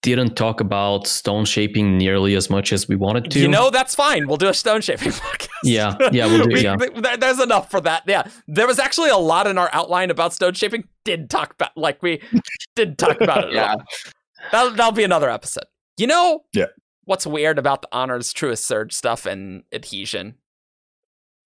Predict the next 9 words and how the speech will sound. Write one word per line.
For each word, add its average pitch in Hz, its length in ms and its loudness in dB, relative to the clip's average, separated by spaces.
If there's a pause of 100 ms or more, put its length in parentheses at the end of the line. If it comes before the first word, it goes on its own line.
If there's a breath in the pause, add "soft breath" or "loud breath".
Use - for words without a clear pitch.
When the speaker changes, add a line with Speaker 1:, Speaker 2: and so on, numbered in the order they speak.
(460)
Speaker 4:
What 107 100 -2
that? 90 180 -2 (560)
Speaker 2:
There's 185 600 0
an 247 200 2
entire 269 880 0
Bondsmith 294 640 0
Spren 180 640 -2 (880)
that 208 160 2
presumably 220 880 0